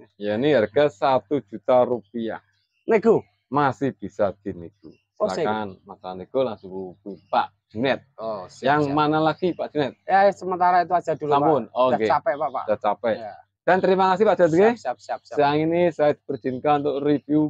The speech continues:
Speaker 1: bahan dan fungsinya Pak Junet. Semoga nanti terjual manis.
Speaker 2: Amin, amin,
Speaker 1: Barokah
Speaker 2: amin.
Speaker 1: buat keluarga Pak Junet. Amin, amin, ya rabbal alamin.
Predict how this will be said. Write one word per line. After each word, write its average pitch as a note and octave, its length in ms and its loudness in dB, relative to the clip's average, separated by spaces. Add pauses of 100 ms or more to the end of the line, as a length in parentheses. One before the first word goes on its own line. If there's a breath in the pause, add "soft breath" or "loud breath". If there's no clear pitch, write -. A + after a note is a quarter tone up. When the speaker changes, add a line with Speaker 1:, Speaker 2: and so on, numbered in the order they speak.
Speaker 1:
bahan A2+ 240 -4
dan A#2+ 220 -8
fungsinya A2+ 320 -12
Pak F#2 160 -12
Junet. A2+ 240 -10
Semoga G#2+ 380 -10
nanti G2+ 340 -12
terjual G#2 640 -8
manis. G2+ 340 -14
Speaker 2:
Amin, G#2 300 -16
amin, F#2 240 -10
Speaker 1:
Barokah F2+ 340 -10
Speaker 2:
amin. - 80 -16
Speaker 1:
buat F#2+ 220 -14
keluarga F2+ 320 -18
Pak - 240 -20
Junet. F#2 260 -20
Amin, F#2 240 -16
amin, F2 280 -20
ya E2+ 100 -20
rabbal F2 240 -20
alamin. G2+ 200 -16